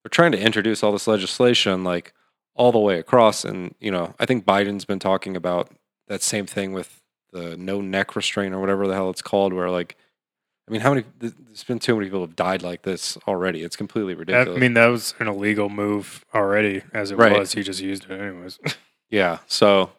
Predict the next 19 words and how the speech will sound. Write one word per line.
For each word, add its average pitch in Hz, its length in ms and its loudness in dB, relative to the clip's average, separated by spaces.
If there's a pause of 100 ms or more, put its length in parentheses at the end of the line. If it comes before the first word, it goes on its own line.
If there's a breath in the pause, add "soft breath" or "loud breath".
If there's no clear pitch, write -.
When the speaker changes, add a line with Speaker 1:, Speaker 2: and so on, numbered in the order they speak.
(440)
Speaker 1:
um, 92 640 0 (420)
we're 120 100 -2
coming 113 280 6
up 104 180 6
on 98 140 4
our 90 80 0
time 95 320 -2
here, 92 260 -4
but 87 320 -4 (580)
I - 40 -2
don't 131 100 6
know. 131 80 10
I 104 60 6
think 139 200 2
as, 117 140 4
like, 113 160 4
a 104 60 4
next 101 300 0
step, 98 380 0